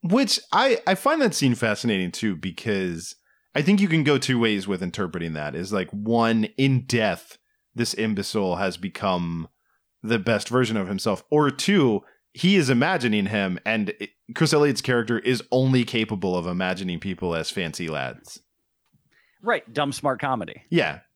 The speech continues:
Speaker 1: No, it, it's,
Speaker 2: Or
Speaker 1: yeah.
Speaker 2: smart, dumb comedy, I think, is probably the better way to do it.
Speaker 1: Smart, dumb,
Speaker 2: Um,
Speaker 1: smart.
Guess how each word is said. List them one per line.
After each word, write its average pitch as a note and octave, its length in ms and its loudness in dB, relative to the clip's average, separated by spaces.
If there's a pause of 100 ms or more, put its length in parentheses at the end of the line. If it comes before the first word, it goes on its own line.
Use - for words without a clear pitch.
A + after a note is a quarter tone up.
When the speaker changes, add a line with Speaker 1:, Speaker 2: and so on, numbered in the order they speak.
(280)
Speaker 1:
No, A#2+ 160 2
it, G2+ 160 -2
it's, A2+ 420 -4
Speaker 2:
Or - 40 -6
Speaker 1:
yeah. D3+ 40 0
Speaker 2:
smart, G3 340 -2
dumb C#3 200 0
comedy, F2+ 340 -6
I E2+ 40 -14
think, F2+ 120 -10
is E2+ 80 -14
probably F2+ 240 -6
the E2+ 60 -16
better D#2+ 260 -12
way D#2 300 -14
to F2 80 -18
do D#2 220 -14
it. C2+ 120 -18 (1040)
Speaker 1:
Smart, C3 260 0
dumb, A2 140 0
Speaker 2:
Um, F#2+ 60 -2
Speaker 1:
smart. F2 300 -6